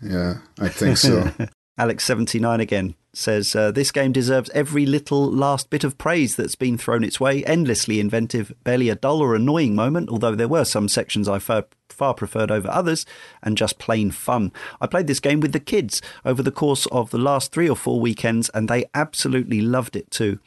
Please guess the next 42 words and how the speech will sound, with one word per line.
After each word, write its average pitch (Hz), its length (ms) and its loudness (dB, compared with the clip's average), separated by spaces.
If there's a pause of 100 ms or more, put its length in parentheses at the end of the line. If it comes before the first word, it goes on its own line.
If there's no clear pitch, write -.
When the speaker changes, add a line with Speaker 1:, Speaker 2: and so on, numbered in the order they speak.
(160)
Speaker 2:
It's 135 140 -6
genuinely 185 400 2
one 143 160 2
of 139 40 0
the 135 60 2
best 160 340 -2
looking 139 380 0
games 101 260 0
I've 127 120 0
ever 165 200 0
played. 277 460 -2 (320)
The 127 80 -4
detail 170 400 0
with 143 120 0
the - 40 -2
toys 175 560 2
and 117 80 2
in 104 80 2
the 95 80 -2
garden 147 480 2
and 110 140 2
the 110 40 2
music 160 380 2
equipment 147 460 0
in 113 120 0
the 107 120 0
attic, 127 420 -2 (160)
just - 220 -2
amazing 120 560 2
stuff." - 480 -4 (240)
And 156 120 0
all 226 240 2
the 135 180 2
interactivity, 113 840 0
working 127 420 0
pianos, 151 640 0
actual 113 380 -2
drum 143 260 0
machines 139 460 2
you 110 80 -2
can 92 140 -4
program, 127 580 0